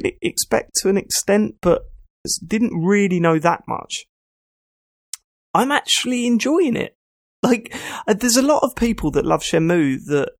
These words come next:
are, are nervous about this game being re-released because, you know, it's a whole new audience, and obviously it's really old, um, uh, and there's, there's, you know, things in there that just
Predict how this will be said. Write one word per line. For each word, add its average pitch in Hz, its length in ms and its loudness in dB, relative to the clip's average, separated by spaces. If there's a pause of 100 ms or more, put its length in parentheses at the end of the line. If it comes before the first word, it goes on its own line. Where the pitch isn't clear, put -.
(120)
are, 151 240 0
are 180 200 0
nervous 139 460 -2
about 123 240 -4
this - 140 -8
game 127 220 -2
being 117 200 -6
re-released 113 540 -6
because, 143 420 0 (440)
you 151 120 0
know, 143 80 2
it's 127 140 0
a 143 40 -2
whole 156 280 0
new 143 200 4
audience, 135 480 0
and 135 100 0
obviously 143 440 0
it's - 160 -6
really 135 280 2
old, 127 400 0
um, 123 320 -4 (520)
uh, 127 380 0
and 131 180 2
there's, 127 360 0
there's, 127 320 0 (220)
you 139 80 -2
know, 127 140 -2
things 139 380 2
in 127 120 0
there 127 220 2
that 127 180 0
just - 220 -6